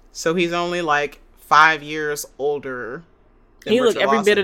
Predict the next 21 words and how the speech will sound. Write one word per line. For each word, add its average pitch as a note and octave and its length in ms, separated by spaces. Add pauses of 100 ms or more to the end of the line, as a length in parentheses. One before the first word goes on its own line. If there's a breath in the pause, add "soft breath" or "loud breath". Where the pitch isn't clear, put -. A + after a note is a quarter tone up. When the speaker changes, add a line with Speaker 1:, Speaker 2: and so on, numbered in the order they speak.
(120)
Speaker 2:
that - 100
five F#3 280
years. F3 400
That's G#3+ 160
a F3+ 100
hard G3 480
Speaker 1:
And D#3 100
Speaker 2:
five F#3+ 260
Speaker 1:
looking E3+ 240
Speaker 2:
years. C3 420
Speaker 1:
real D#3 540
bad. B2 500
If D#3 120
he A#3+ 100
said G#3+ 180
he A#3 60
was F3 200
ninety, D#3 440
I C#3 100
believe C3 400
him. C3 300